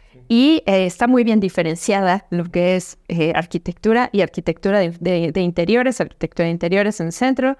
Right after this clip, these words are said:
Speaker 2: eh, que dirige nuestra queridísima Be-, Beata Novica. Este, bueno, pues siempre ha tenido ese objetivo, ¿no? Este, ser, eh, este lugar donde se enseña, eh, cómo crear,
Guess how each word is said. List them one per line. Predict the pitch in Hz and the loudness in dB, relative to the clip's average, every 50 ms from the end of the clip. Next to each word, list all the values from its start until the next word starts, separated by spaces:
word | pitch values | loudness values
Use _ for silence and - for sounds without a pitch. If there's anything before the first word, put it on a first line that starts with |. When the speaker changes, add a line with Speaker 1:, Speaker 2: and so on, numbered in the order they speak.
| _ _ _ _ _ - | _ _ _ _ _ -4
Speaker 2:
eh, | - 185 180 170 | -2 -2 0 0
que | - 175 | -2 -2
dirige | 170 175 180 180 196 185 - - 185 175 | 0 0 0 0 -2 -2 0 0 0 0
nuestra | 175 165 156 - - 170 | 0 -2 -4 -2 -2 -2
queridísima | 165 - 185 175 185 185 185 190 185 - - 196 185 180 180 175 170 160 - | 0 0 0 0 2 0 0 0 -2 -2 -2 -2 -2 0 0 -2 -2 -4 -4
Be-, | - 175 - - | -6 -6 -6 -4
Beata | 175 180 175 175 175 175 - 165 170 | -2 -2 0 0 -2 -2 -4 -4 -4
Novica. | 175 175 190 214 214 - 247 233 240 - _ _ _ _ _ _ | -2 0 0 0 0 2 0 0 0 -2 _ _ _ _ _ _
Este, | - 190 185 175 - - 190 170 | -4 -4 -2 -2 -2 -2 -2 0
bueno, | 175 190 175 180 220 | 2 2 0 0 0
pues | 220 - - | -2 -4 -10
siempre | - - - 170 175 170 - 185 185 175 | -10 -6 -6 -6 -6 -4 -2 0 0 0
ha | 175 170 | 0 -2
tenido | - 185 190 190 180 175 185 | -2 -2 0 2 2 2 0
ese | 190 - 208 | 0 0 -2
objetivo, | 190 - - 180 175 - 175 160 160 - - 170 | -4 -2 -4 -4 -2 -2 -4 -4 -6 -6 -10 -8
¿no? | 165 180 190 233 269 269 | -4 0 2 2 2 2
Este, | 214 185 170 - - - 156 | 0 -2 -4 -6 -8 -10 -10
ser, | - - - 180 175 175 170 - - | -8 -2 0 0 0 0 -2 -4 -6
eh, | - - 180 180 185 190 185 180 175 175 _ _ _ _ _ _ _ - | -4 -4 -2 -2 -2 -2 -2 -4 -4 -6 _ _ _ _ _ _ _ -6
este | 175 165 - - - - 185 180 180 180 175 175 175 175 175 180 | -6 -6 -8 -8 -4 -2 0 2 2 2 2 0 0 0 0 0
lugar | 185 180 185 185 180 196 214 220 233 269 285 | 0 0 0 0 2 2 2 2 2 2 0
donde | 220 202 175 170 165 | 0 -2 -2 -2 -6
se | 156 - - 170 | -8 -8 -8 -6
enseña, | 170 175 - - 202 208 208 208 214 208 202 208 208 214 220 - _ _ _ _ _ - | -6 -6 -2 -2 0 2 2 2 2 2 2 2 0 0 -2 -8 _ _ _ _ _ -2
eh, | 185 196 185 170 175 | 0 0 0 0 0
cómo | - 208 202 202 202 202 202 208 202 190 - | 0 2 2 4 2 2 2 0 0 -2 -2
crear, | - 190 180 185 185 185 190 190 196 196 202 202 202 | -4 -2 -2 0 -2 0 0 2 2 2 2 0 0